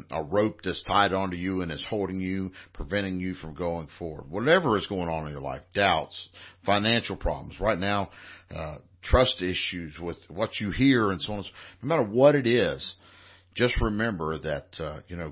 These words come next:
God is in control of this, and that you make it through today, you make it through tomorrow, and the outcome is always better.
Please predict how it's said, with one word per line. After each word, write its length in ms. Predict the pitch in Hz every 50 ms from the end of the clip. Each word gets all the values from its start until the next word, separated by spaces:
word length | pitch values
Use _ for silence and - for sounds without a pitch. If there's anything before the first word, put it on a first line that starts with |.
| - -
God 360 | 95 95 95 101 117 101 82
is 180 | 78 73 - -
in 140 | - 98 92
control 500 | - - - - - 104 127 135 90 76
of 120 | - 90
this, 340 | - 76 76 76 - - -
and 220 | - 90 90 90 85
that 220 | 101 95 95 - - - - - - - - - _ _
you 160 | - 85 107 120
make 320 | 120 117 123 131 131 -
it 140 | 151 - -
through 160 | - 139 135
today, 540 | 135 - - 90 85 76 76 76 78 76 76 -
you 140 | 80 87
make 240 | 87 92 101 101 87
it 120 | 98 90 -
through 160 | - 90 85
tomorrow, 500 | - - 82 82 85 85 85 78 76 73 -
and 120 | - 87 85
the 60 | 90
outcome 640 | 76 69 95 110 107 - - - 90 82 78 76 78
is 140 | 76 73 -
always 240 | 78 73 78 80 -
better. 300 | - 87 82 78 76